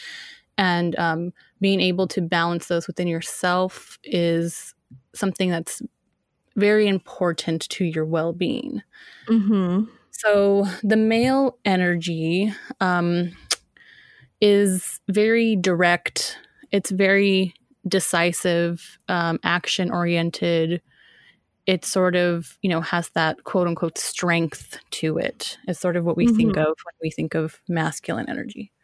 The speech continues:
Speaker 2: Yes.
Speaker 1: So we mostly use our masculine, divine masculine energy within us to do, to do things. We,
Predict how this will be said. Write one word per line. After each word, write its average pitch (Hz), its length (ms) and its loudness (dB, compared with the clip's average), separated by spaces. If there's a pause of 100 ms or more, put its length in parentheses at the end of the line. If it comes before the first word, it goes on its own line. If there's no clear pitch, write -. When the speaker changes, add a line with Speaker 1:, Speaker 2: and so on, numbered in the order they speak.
(400)
Speaker 2:
Yes. - 460 -6 (400)
Speaker 1:
So 226 680 2 (1700)
we 247 200 4
mostly 240 480 2
use 208 440 4
our 202 180 2
masculine, 190 1080 2
divine 190 380 2
masculine 185 480 -2
energy 185 560 0 (240)
within 196 460 0
us - 560 -2 (220)
to 180 420 0
do, 175 540 -2 (640)
to 220 120 0
do 175 300 2
things. - 560 -8 (600)
We, 180 480 0